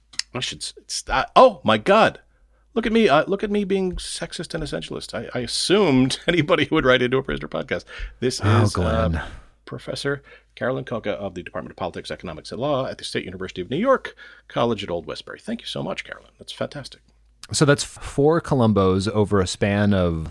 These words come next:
Speaker 2: twenty-four years, and they're all, they're all feature length?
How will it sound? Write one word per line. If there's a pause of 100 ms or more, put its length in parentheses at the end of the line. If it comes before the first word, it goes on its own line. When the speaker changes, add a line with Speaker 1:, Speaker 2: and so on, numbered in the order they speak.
Speaker 2:
twenty-four
years,
and
they're
all,
they're
all
feature
length?